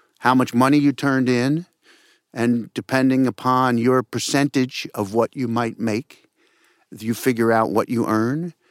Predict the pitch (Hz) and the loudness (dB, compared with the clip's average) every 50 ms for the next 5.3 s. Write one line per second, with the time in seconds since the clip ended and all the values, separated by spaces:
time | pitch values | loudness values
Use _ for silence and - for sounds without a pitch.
0 | _ _ _ _ _ _ - 117 113 113 113 113 113 110 113 117 123 120 110 - | _ _ _ _ _ _ -4 -4 -2 0 0 0 0 0 0 0 0 -2 -2 -4
1 | - - 127 110 113 117 117 113 113 101 - 123 113 107 113 123 139 160 160 - | -4 -2 0 2 2 2 0 0 -2 -2 -2 0 0 0 0 0 -2 -4 -6 -10
2 | _ - 92 104 98 - - 127 110 - - 110 104 110 131 139 - - _ _ | _ -10 -8 -8 -6 -4 -2 -2 -2 0 -2 -2 0 0 -2 -2 -4 -10 _ _
3 | _ _ _ _ - 95 101 101 101 95 95 - - 156 131 - - - 113 110 | _ _ _ _ -8 -6 -4 -2 -2 -4 -4 -2 -2 -2 -2 -2 -4 -4 -2 0
4 | 123 123 123 110 - - - - - 139 139 143 165 175 160 151 139 123 120 117 | 0 0 0 -2 -4 -6 -10 -6 -4 -2 0 2 2 2 4 2 2 2 0 -2
5 | 104 98 101 92 - | -2 -4 -6 -8 -10